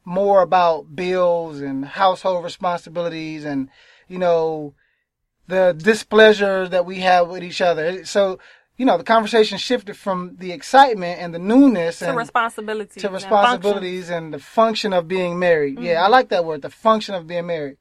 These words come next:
Speaker 2: Mm-hmm.
Speaker 1: And it, it, I mean, and okay, so this is a normal process, right? This is something that happens in any relationship.
Speaker 2: Mm-hmm.
Speaker 1: The more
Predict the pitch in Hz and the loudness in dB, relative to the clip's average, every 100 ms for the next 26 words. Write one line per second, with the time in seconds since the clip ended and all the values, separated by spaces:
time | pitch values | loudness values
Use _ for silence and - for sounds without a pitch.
0 | 220 190 _ 190 _ _ _ _ 233 220 | -20 -20 _ -20 _ _ _ _ 0 0
1 | 208 185 - 208 233 254 247 233 - _ | -2 -8 -12 -14 -10 -6 -4 -6 -8 _
2 | 247 277 277 262 254 226 240 220 254 208 | 2 4 6 6 4 2 -4 0 0 0
3 | 214 254 277 254 220 202 220 214 196 190 | 0 0 0 -2 0 2 2 2 0 -2
4 | 240 233 214 151 131 - 165 170 180 175 | 0 0 0 -6 -14 -8 -6 -6 -8 -14
5 | 185 - 202 208 185 180 185 180 175 151 | -16 -4 -2 -2 -6 -2 -2 -2 -10 -14
6 | _ _ _ 185 233 226 170 156 151 143 | _ _ _ -2 0 2 0 -2 -6 -12
7 | 156 - 226 202 190 185 190 190 208 202 | -12 -12 -14 -16 -16 -14 -8 0 4 6
8 | 202 196 190 180 | 8 8 6 0